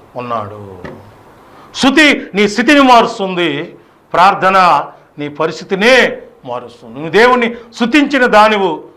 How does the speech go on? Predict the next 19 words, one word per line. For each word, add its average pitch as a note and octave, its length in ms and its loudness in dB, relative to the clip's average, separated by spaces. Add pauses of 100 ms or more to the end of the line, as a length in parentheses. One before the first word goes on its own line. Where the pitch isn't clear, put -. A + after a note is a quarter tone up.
స్తుతించిన A3 560 -4
వాడు D#3+ 240 2
అయితే D3+ 560 -4 (340)
నీ C3+ 100 -8
జీవితంలో F3 800 0 (160)
నీకు D3 200 -4
ఏ F#3+ 320 4
కొదువ G3 280 0
ఈ D#3+ 80 -4
లోకంలో D3 720 -2 (280)
ఉండదు. C3+ 320 -6
దేవుడి C#3 260 -6
మహిమ C#3+ 220 -2
కలుగును B2 380 -6
గాక. G#2 340 -4 (640)
నువ్వు F#3 80 4
స్తుతించపోయావా, B3+ 1080 4 (840)
నువ్వు F#3 160 4
ఆరాధించకపోయావా, A#3+ 1080 4